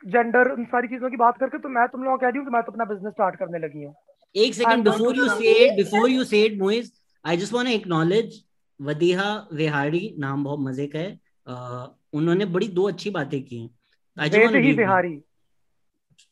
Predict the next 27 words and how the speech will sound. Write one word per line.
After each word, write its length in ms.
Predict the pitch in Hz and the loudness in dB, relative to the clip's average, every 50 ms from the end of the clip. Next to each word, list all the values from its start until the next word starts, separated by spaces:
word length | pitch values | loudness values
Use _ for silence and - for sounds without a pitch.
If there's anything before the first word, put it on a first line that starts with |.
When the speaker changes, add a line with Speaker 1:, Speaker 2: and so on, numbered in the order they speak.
| _ _ _ _ _ _ _ 147 | _ _ _ _ _ _ _ -6
Speaker 2:
That 280 | 139 135 127 123 - - _ _ _ _ _ _ _ _ _ _ _ _ _ _ _ _ _ - | -4 -4 -4 -4 -8 -12 _ _ _ _ _ _ _ _ _ _ _ _ _ _ _ _ _ 0
telling 260 | 170 175 196 233 254 254 | 4 4 6 6 6 6
yourself 400 | 254 247 - - 220 226 240 226 | 4 4 4 2 0 0 0 0
you 100 | 214 202 | 0 0
can't 280 | 208 185 185 196 214 | 0 0 0 0 -2
be 80 | 226 208 | -4 -4
sad 260 | 214 190 185 196 190 | -6 -6 -6 -6 -6
because 200 | 190 185 196 170 | -6 -8 -6 -4
someone 280 | 185 180 180 185 185 185 | -4 -4 -4 -2 -2 -2
else 180 | 175 185 175 | -2 -4 -4
has 180 | 180 175 165 160 | -4 -4 -2 -4
it 140 | 185 170 156 | -4 -4 -2
worse 260 | 156 156 180 185 175 | -2 -2 -2 -2 -4
is 100 | 180 160 | -6 -6
like 180 | 165 165 160 | -4 -4 -4
telling 240 | 156 156 151 156 170 | -4 -2 -2 -2 -4
someone 320 | 165 170 170 170 175 185 175 | -4 -2 -2 -2 -2 -2 -2
they 120 | 156 156 | -4 -4
can't 260 | 151 147 151 151 160 | -4 -4 -4 -2 -2
be 80 | 170 165 | -2 -2
happy 320 | 160 143 131 131 160 185 202 - _ _ _ | -2 -4 -6 -6 -8 -10 -10 -12 _ _ _
because 220 | _ - 156 151 | _ -6 -6 -4
someone 280 | 156 160 151 156 160 160 | -2 -2 0 0 0 0
else 160 | 151 151 151 | 0 0 -2
has 220 | 151 151 143 143 156 | -4 -6 -6 -4 -4
it 160 | 147 143 135 | -6 -6 -6
better। 300 | 131 131 131 143 160 | -6 -6 -6 -6 -8